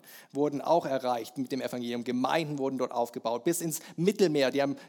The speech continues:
Schiffe bestiegen und sind nach Zypern gefahren, haben dort das Evangelium verkündet und dort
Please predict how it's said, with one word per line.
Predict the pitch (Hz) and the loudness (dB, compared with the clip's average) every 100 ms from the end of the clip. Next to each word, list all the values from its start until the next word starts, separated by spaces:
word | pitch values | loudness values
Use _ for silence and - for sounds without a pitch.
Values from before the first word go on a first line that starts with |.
| - | -10
Schiffe | 143 - 233 226 | 0 4 4 4
bestiegen | 156 - - 156 139 | 2 2 2 -2 0
und | 131 127 | -2 0
sind | 147 | -2
nach | 127 | -2
Zypern | - 208 190 151 | -2 0 2 2
gefahren, | 127 139 123 | 0 0 0
haben | 123 123 | 0 0
dort | 170 185 151 | 2 2 0
das | 135 | -4
Evangelium | 135 131 127 127 123 | -4 -4 -2 -4 -4
verkündet | 120 - 127 117 127 | -6 -6 -6 -6 -8
und | 123 | 0
dort | 165 175 | 2 2